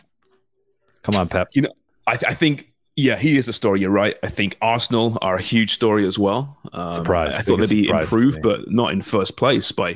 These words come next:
Speaker 1: Mm-hmm.
Speaker 2: four points at this point.
Speaker 1: Mm-hmm.
Speaker 2: They're, they're definitely there. Um, and it's not a surprise, but Harry Kane, you know, very quietly,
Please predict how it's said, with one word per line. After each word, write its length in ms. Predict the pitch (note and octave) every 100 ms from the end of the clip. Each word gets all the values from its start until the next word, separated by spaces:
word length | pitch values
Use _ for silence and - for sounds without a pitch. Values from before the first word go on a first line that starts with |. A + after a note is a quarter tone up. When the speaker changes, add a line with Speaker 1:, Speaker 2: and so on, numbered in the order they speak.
| - _ -
Speaker 1:
Mm-hmm. 140 | D#2
Speaker 2:
four 280 | D3+ - G#2
points 440 | F#2+ B2+ C3 - -
at 80 |
this 160 | - C3+
point. 360 | - D2 B2+ - _ _ -
Speaker 1:
Mm-hmm. 160 | E2+ F2+
Speaker 2:
They're, 120 | A2+
they're 180 | G2+ A#2
definitely 480 | G2 B2+ B2 G#2 G2
there. 380 | F#2+ G2+ A2 - _ -
Um, 540 | A#2 A2+ A2+ A2 G#2 - _ -
and 100 | B2
it's 120 | A#2+
not 100 | C#3
a 40 |
surprise, 420 | B2+ - B2+ C3 B2
but 180 | A2+
Harry 280 | A#2 B2 B2+
Kane, 460 | - A#2 B2 G#2+ F#2+ - A2+
you 80 |
know, 180 | G#2+ G#2
very 300 | G#2 A#2+ B2+
quietly, 560 | - A2+ A2 G2 G2